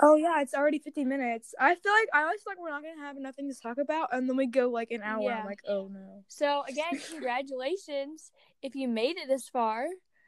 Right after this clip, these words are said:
Speaker 1: Yeah, what should we do for if you made it this far?
Speaker 2: D M us. Oh, D, D M us, and we'll give you a, um, a sh-,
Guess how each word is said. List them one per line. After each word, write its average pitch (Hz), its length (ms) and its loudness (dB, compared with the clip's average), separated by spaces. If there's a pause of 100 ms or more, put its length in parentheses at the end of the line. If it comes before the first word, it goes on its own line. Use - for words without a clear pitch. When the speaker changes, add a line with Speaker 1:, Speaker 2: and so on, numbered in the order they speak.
Speaker 1:
Yeah, 285 280 12
what 311 180 8
should - 160 -8
we 349 100 0
do 311 120 -8
for 302 160 0
if 269 120 0
you 269 100 -4
made 240 220 -6
it 214 100 -10
this 220 160 -16
far? - 160 -8 (1080)
Speaker 2:
D 269 240 -2 (160)
M 311 240 8
us. 247 120 4 (100)
Oh, 330 340 6 (580)
D, 277 380 -8 (140)
D 269 180 0
M 262 160 2
us, 262 380 -4
and 254 100 -4
we'll 254 100 -4
give 240 140 -6
you 233 180 -6 (200)
a, 233 40 -2
um, 220 300 -4 (240)
a 240 60 -20
sh-, - 140 -16